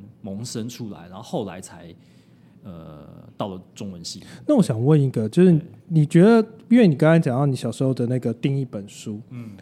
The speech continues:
Speaker 2: 对你来讲，teamwork 对你比较有成就感，就是大家一起完成一件事情，
Speaker 1: 嗯。
Speaker 2: 还是其实做一个编辑，独立的去把一个东西完成，对你来讲是比较有，有成就感的？
Speaker 1: 其实都有，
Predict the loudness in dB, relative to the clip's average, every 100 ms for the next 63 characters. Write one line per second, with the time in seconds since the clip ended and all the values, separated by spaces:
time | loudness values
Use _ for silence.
0 | -2 2 4 2 0 -2 -4 -10 _ _
1 | _ _ _ 4 6 8 6 4 -4 -20
2 | _ _ _ 0 2 0 -2 0 0 0
3 | -6 -4 -6 -6 -16 -6 -4 2 2 2
4 | -2 -6 -14 -16 _ _ _ -6 -4 -6
5 | -6 -8 -8 -10 -6 -2 -2 -2 -4 -6
6 | -4 -4 -4 -6 _ -20 -20 _ _ 4
7 | 4 4 2 2 0 -2 -8 -6 -4 0
8 | 2 2 0 -6 -4 -6 -6 -14 -18 _
9 | _ _ _ _ -2 0 0 0 -2 -2
10 | -6 -10 -12 -6 -6 -6 -10 -14 -16 -16
11 | -12 -12 -12 -18 _ _ _ _ _ -14
12 | -10 -8 -6 -8 -8 -8 -6 -4 -4 -2
13 | -4